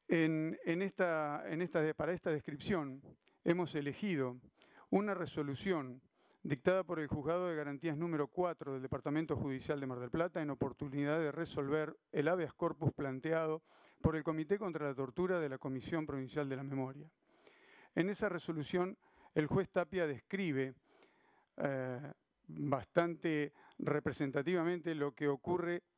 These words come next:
en, con las, eh, con el deterioro edilicio del mencionado penal. Voy a hacer lectura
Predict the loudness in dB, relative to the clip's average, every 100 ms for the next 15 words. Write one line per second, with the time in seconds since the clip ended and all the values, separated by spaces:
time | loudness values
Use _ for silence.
0 | _ 2 4 4 0 -4 -6 0 0 0
1 | -2 -6 -2 -2 -2 -4 -6 -4 -4 -8
2 | -6 0 0 2 0 2 2 2 0 -2
3 | -4 -6 -2 -2 -4 -14 _ 0 2 4
4 | 2 0 0 0 0 -2 -4 -6 -10 -20
5 | -20 -20 -2 4 4 4 2 2 0 2
6 | 4 4 2